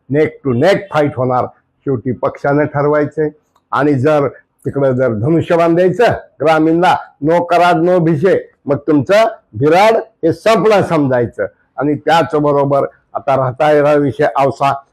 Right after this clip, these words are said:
औसा विधानसभा मतदारसंघात श्रीशैल उडगे टिक टिक टिक टिक चालू आहे, त्यांना चालवलं जात आहे. कदाचित उद्याच्या फिक्सिंगसाठीही त्यांचा वापर केला जात असेल. मग माने उभा राहिले तर आरजी शिवसेना विरोधात जाणार,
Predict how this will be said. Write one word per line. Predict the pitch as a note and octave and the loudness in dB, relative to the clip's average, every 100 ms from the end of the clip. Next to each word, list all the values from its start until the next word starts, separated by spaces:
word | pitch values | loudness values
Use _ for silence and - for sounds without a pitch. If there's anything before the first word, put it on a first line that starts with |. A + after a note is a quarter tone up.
| _ A#2 | _ -4
औसा | C3 D#3+ | -2 0
विधानसभा | D3+ C3+ C3+ C#3 C3+ C3 | 0 0 -2 -2 -2 -2
मतदारसंघात | C3 B2+ C3 B2 - C3+ B2+ - | -2 -2 -2 -2 -4 -2 -2 -4
श्रीशैल | _ _ - E3 D3+ E3 D3+ | _ _ -4 -2 0 0 0
उडगे | D3 C#3+ C3+ | 0 -2 -4
टिक | - C3+ - | -4 -10 -10
टिक | D3+ - | -10 -12
टिक | A#2 - | -14 -14
टिक | A#2 - | -10 -2
चालू | D3 C#3+ | 0 2
आहे, | D3+ C3+ C3+ - _ _ _ | 2 2 -2 -6 _ _ _
त्यांना | C3 C#3+ D3 C#3 - _ _ _ - | -2 0 0 -2 -6 _ _ _ -2
चालवलं | D#3 D#3 D#3+ | 0 2 2
जात | D3 D3+ C#3+ | 2 2 2
आहे. | C#3 C3+ C3+ - _ _ | 0 0 -2 -6 _ _
कदाचित | D#3+ E3+ F3 E3+ D#3 C#3 | 0 2 2 0 -2 -2
उद्याच्या | D3 D#3+ D3+ D#3 | 0 0 0 -2
फिक्सिंगसाठीही | D3 - D#3 - F3 E3 E3 C3 D#3 F3+ F3 | -4 -4 -6 -2 -2 0 -2 -2 -2 -2 0
त्यांचा | D#3 D3 D3 | -2 0 2
वापर | D3 C#3+ C#3+ | 2 0 -2
केला | C3 C#3+ D3 | -2 0 2
जात | D3 C#3+ C#3+ | 2 0 0
असेल. | C#3 - C3 A#2+ _ _ _ | -2 -2 -6 -6 _ _ _
मग | C3 D3+ | -4 0
माने | C#3+ D#3 D#3+ E3 | 0 2 2 2
उभा | E3 D#3 | 2 2
राहिले | D#3 C#3+ D3 C#3+ | 2 2 2 0
तर | D3 C#3 - | 0 -2 0
आरजी | D#3 D3+ D#3 | -2 0 -2
शिवसेना | - C3 A#2 A2+ A2+ | -2 -6 -4 -4 -2
विरोधात | B2+ D3 D#3+ D#3+ | -2 0 0 0
जाणार, | D#3 D#3+ E3 | 0 0 0